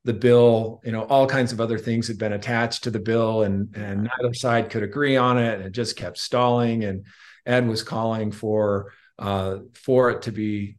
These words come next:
uh, a standalone bill. And, and he and Jim Sensenbrenner from Wisconsin, they had this major behind the scenes battle going on.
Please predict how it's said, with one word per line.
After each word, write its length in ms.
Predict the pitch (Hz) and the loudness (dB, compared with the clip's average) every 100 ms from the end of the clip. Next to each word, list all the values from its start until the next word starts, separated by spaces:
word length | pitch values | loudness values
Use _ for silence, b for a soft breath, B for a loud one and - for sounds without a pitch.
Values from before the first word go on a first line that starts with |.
| _ | _
uh, 160 | 113 95 | -10 -8
a 60 | 104 | -6
standalone 720 | - 127 131 127 123 123 117 | -2 0 2 4 4 2 0
bill. 440 | 117 113 113 110 | 0 0 0 0
And, 120 | 98 98 | -2 -4
and 180 | 98 | -10
he 280 | 101 143 139 | -6 -4 -2
and 180 | 120 98 | -2 -2
Jim 220 | - 123 | 0 2
Sensenbrenner 800 | 120 - 113 107 101 92 95 85 | 0 -2 -6 -4 -6 -6 -6 -8
from 240 | - 101 | -8 -4
Wisconsin, 680 | 98 85 - 98 95 - 85 | -4 -4 -8 -8 -8 -10 -8
they 100 | 104 | -6
had 220 | 113 123 | -4 -2
this 220 | 107 101 | -4 -4
major 460 | 110 117 120 110 104 | 0 2 2 0 -4
behind 460 | 98 98 - 110 107 | -4 -6 -6 -4 -4
the 80 | 98 | -4
scenes 440 | - 104 98 87 | -6 -4 -6 -8
battle 400 | - 87 87 87 | -8 -6 -6 -6
going 340 | 87 87 85 85 | -10 -12 -12 -12
on. 300 | 82 85 | -12 -14